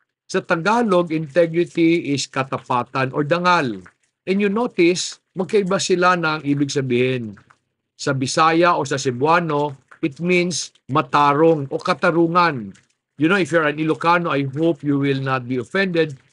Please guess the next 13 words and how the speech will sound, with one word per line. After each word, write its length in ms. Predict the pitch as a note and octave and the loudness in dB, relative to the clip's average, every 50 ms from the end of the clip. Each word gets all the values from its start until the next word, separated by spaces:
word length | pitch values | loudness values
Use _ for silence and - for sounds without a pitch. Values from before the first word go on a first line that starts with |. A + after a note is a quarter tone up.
| _ _ | _ _
But 220 | - E3 F3+ - | 0 0 0 2
when 160 | F#3 F#3+ F#3 F3+ | 0 -2 -2 -2
I 160 | G3+ A3+ A3 | -4 -4 -2
searched 320 | - - G#3 G#3 G#3 - | 2 2 2 2 2 -2
the 80 | F3 D3 | -4 -4
internet, 640 | E3+ F3+ E3+ C3+ F#3+ F3 D3+ D3 C#3 C3+ C3+ C3+ - - _ _ - | -4 -4 -2 0 0 0 0 0 0 0 -2 -2 -6 -20 _ _ -6
hindi 180 | F3 F3+ F#3 G3 | -4 -2 -2 -2
ko 140 | G3 - G3+ | 0 0 0
nakita 640 | F3+ E3+ D3 - - D#3+ D#3 C#3 - E3 D#3+ D#3+ C#3+ | 0 0 -4 -6 -6 -6 -6 -2 0 2 2 2 2
yung 240 | D3 C#3 C3 C3 B2+ C3 | 2 0 0 0 0 2
word 240 | D3 D3+ D#3 D3 C3+ | 4 4 4 2 0
na 80 | C#3 | -2
ginagamit 880 | B2+ A#2 C3 B2+ B2 A#2+ A#2+ A#2 C3+ C#3 C#3+ D3 D3 D3 C#3+ C#3+ C#3 C3+ | -2 -2 -4 -2 -2 -4 -4 -2 0 2 2 2 0 0 -2 -2 -2 -4